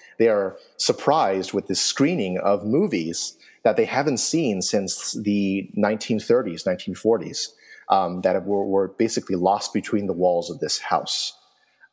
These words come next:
Um, I should also add that the Scovilles, um, before their internment, also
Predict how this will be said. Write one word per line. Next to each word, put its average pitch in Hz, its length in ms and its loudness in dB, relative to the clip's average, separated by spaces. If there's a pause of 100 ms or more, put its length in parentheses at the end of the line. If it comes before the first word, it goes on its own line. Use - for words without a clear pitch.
Um, 85 500 0 (220)
I 127 80 4
should 123 140 2
also - 220 2
add 92 220 2
that 87 160 0
the 104 60 0
Scovilles, 98 720 0
um, 82 220 -2
before 104 340 2
their 87 420 2 (340)
internment, 113 720 0 (340)
also 90 800 2